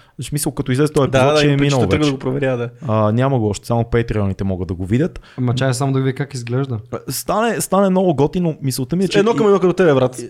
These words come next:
Speaker 1: Абсолютно
Speaker 2: Направо
Speaker 1: сте
Speaker 2: не мога да ги
Speaker 1: еднакви, да.
Speaker 2: различиш.
Speaker 1: Може да му минеш за син.
Speaker 3: Верно ли, бе? Чакай сега. Значи е някакъв красив такъв.
Speaker 1: Красив и рус. И с татуировка на Пикачу.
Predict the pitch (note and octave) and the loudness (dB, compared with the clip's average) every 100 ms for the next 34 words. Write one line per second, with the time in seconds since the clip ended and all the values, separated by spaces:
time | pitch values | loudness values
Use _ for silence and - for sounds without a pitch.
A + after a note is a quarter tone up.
0 | - F3 - G3+ D#3+ G3 G3 C#3 C3+ F#3 | -6 -4 -2 -2 0 2 4 4 4 4
1 | E3+ G#2+ G#2+ G#2+ - C#4+ - D4+ - - | 4 4 2 0 -4 -10 -10 -10 -10 -8
2 | - - - _ _ - D#3+ F#3+ A3+ - | -8 -8 -14 _ _ -16 -6 0 0 2
3 | D3+ D#3 D#3 D3 D#3+ A#2 B2 - C#3 A2 | 2 2 2 4 2 0 -2 0 0 -2
4 | - - B2+ A2 B2+ E3+ A#3 G3+ C3 - | -4 -14 -8 -2 2 4 2 2 0 -2
5 | D3 - F#3 - D3+ - F3+ C3 C#3+ E3 | -2 0 -2 0 0 2 2 2 2 0
6 | D#3+ F#3+ - - D3+ - F3+ - - G#3 | 0 0 -2 -2 0 0 0 0 0 0
7 | - E4 D#4 A#4 C#4 D#4+ - - D3+ D3 | 2 0 2 0 0 0 0 0 2 2
8 | C#3+ - - - - - - C#4 - - | 0 -6 -12 -12 -10 -10 -10 -12 -10 -6
9 | B2 - C#3 C3 C3 C#3 - C3 - C#3 | -4 -2 0 2 2 2 0 -2 -2 -4
10 | - - | -4 -6